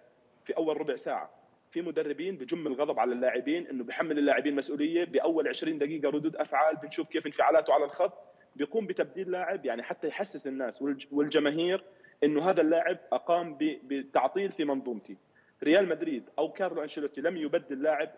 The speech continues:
إلا اضطراريًا في أول ربع ساعة أو في الشوط الأول. نذهب إلى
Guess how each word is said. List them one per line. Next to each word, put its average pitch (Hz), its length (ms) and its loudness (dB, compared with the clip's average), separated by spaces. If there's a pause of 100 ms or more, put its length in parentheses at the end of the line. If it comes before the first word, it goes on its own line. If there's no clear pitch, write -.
إلا 175 420 0
اضطراريًا 165 720 -2 (160)
في 151 120 -4
أول 143 220 -4
ربع 143 180 -4
ساعة 143 320 0
أو 180 100 0
في 180 180 -10
الشوط 151 300 -4
الأول. 101 320 -6 (560)
نذهب 196 460 0
إلى 185 320 2